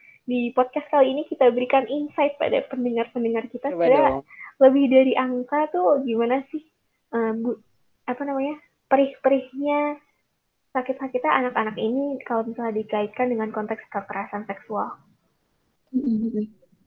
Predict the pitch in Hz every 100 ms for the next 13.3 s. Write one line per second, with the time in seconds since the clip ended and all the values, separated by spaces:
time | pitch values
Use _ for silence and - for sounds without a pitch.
0 | _ 160 170 160 - 160 156 165 156 151
1 | 160 156 147 _ _ - 151 151 147 147
2 | 143 139 - 147 143 - _ _ _ _
3 | _ _ 165 156 147 147 - 156 151 151
4 | _ _ _ _ _ 160 156 156 151 151
5 | - - 156 156 156 165 160 170 202 190
6 | 165 160 165 180 - _ - _ _ -
7 | 160 156 - 156 151 151 - 165 156 156
8 | 151 143 - 151 - 156 160 143 - 147
9 | 139 139 147 151 151 - 151 165 185 -
10 | _ 156 180 190 175 160 156 156 156 165
11 | 151 143 185 - - 165 151 - 165 151
12 | - 160 156 147 143 _ _ _ _ -
13 | 160 151